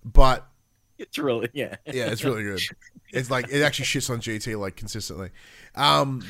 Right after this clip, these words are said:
Speaker 1: but those two studios, like, they are, like, th-, they are so reliant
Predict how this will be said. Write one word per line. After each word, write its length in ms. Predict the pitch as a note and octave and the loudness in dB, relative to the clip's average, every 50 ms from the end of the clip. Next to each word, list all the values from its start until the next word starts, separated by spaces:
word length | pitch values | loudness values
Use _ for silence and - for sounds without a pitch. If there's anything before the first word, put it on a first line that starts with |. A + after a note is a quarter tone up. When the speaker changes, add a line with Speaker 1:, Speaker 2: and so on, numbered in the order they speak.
| - - | -14 -4
Speaker 1:
but 340 | - D3 C#3+ C#3 C3+ - - _ _ - | 2 4 4 4 4 0 -8 _ _ -10
those 320 | B2 D3 D#3 F3 F#3 F#3 | -4 0 2 2 2 2
two 180 | - - F#3 E3+ | 0 -4 -4 -4
studios, 760 | D#3+ - - D#3+ D#3+ D3+ C#3+ C#3 B2+ B2+ A#2+ A2+ A2 - - - | -4 -4 -4 -4 -4 -2 0 0 0 0 -2 -2 -6 -8 -12 -8
like, 220 | - A2+ A#2 G#2 | -6 -6 -6 -2
they 180 | C3+ C3+ C#3+ C#3 | -2 0 0 2
are, 140 | C3+ B2+ - - - - - | 0 2 2 0 0 0 -2
like, 260 | C3+ C3+ B2+ A2 A2 | -2 -2 -2 -2 -4
th-, 160 | A2 B2+ A#2+ - | -6 -6 -6 -2
they 160 | B2+ C#3 C#3 | 0 0 0
are 100 | C3+ B2 | 0 0
so 220 | - - - E3+ | -2 -2 0 2
reliant 640 | D#3+ E3 D#3+ D#3+ D#3 C#3+ C#3+ C3+ C3+ C3+ C3 B2+ C3 | 2 2 2 0 0 0 0 -2 -2 -2 -2 -4 -6